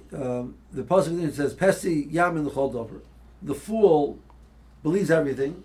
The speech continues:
just as is. He doesn't question anything. Um,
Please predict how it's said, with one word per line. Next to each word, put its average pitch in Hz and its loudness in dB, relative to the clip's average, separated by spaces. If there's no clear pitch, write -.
just 131 -6
as 156 0
is. 127 0
He 131 -8
doesn't 156 -2
question 151 -4
anything. 120 -6
Um, 139 0